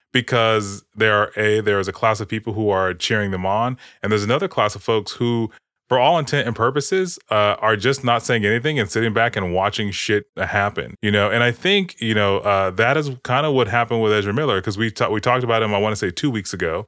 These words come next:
and, and Jay was like, "Well, he hasn't come out and said anything, so, I mean,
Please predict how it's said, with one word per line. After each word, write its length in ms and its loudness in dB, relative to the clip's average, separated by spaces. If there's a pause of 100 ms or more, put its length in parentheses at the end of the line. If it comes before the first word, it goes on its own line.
and, 500 2
and 220 0
Jay 160 4
was 180 2
like, 240 2
"Well, 240 4
he 80 0
hasn't 220 0
come 100 0
out 80 4
and 80 0
said 160 2
anything, 260 -6
so, 600 -2
I 20 -8
mean, 380 -8